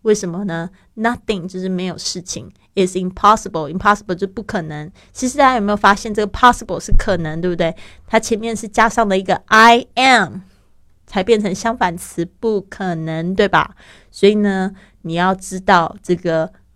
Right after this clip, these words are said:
<laughs> 这个字其实它就是在讲 I'm possible。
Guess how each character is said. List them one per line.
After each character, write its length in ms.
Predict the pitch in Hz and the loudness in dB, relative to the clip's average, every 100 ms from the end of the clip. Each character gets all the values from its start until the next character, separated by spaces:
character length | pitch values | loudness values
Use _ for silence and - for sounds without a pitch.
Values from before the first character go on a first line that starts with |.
| - | -20
<laughs> 440 | - - - _ | -20 -20 -20 _
这 160 | - 170 | 2 2
个 100 | 175 | 2
字 220 | - 175 | -6 -12
其 180 | - 156 | -10 -12
实 200 | - 143 | -12 -6
它 180 | 165 | -4
就 140 | 165 165 | -4 -6
是 120 | 160 | -10
在 160 | 160 156 | -8 -8
讲 240 | - - _ _ - | -10 -20 _ _ -6
I'm 300 | 165 165 175 | -4 -4 -6
possible。 640 | - 170 185 160 - - | 0 0 0 -8 -12 -16